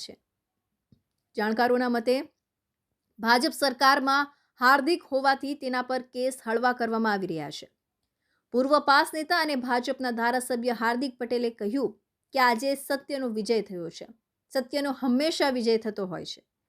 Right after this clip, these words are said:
વર્ષ બે હજાર સત્તરના કેસમાં કોર્ટે નિર્દોષ જાહેર કર્યો છે. ન્યાયિક પ્રક્રિયા પર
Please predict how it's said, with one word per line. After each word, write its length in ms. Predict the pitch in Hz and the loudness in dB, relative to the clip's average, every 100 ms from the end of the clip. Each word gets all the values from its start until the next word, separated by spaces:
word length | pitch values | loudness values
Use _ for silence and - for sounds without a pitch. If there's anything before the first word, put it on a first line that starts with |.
| _ _ _ | _ _ _
વર્ષ 280 | 226 277 302 | 2 2 4
બે 80 | 294 | 2
હજાર 140 | 302 311 | 4 2
સત્તરના 500 | 311 294 294 294 285 | 0 -2 -2 -4 -4
કેસમાં 460 | 277 285 285 277 277 | -6 -6 -4 -4 0
કોર્ટે 260 | 254 254 262 | 0 2 0
નિર્દોષ 420 | 240 233 247 247 - | -2 0 0 0 -4
જાહેર 260 | 226 285 | -4 -4
કર્યો 300 | 247 220 180 | -4 -4 -4
છે. 180 | 160 - - _ _ _ 214 | -6 -12 -18 _ _ _ -6
ન્યાયિક 280 | 233 254 254 | -2 -2 -2
પ્રક્રિયા 480 | 247 247 247 240 240 | -4 -2 0 0 0
પર 160 | 269 | -2